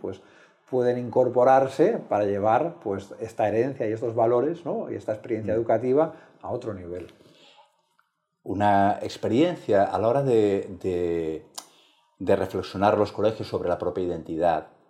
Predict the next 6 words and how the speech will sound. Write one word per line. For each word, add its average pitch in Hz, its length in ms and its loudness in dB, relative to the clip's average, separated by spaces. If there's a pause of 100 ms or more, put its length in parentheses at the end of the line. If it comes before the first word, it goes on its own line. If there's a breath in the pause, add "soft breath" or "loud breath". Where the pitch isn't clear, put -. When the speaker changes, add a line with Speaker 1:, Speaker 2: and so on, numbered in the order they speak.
(280 soft breath)
Speaker 2:
y 104 120 -8
sobre 87 760 0 (640 soft breath)
su, - 180 -10
sobre 87 260 -6
su 87 120 -8
propósito, 87 880 -2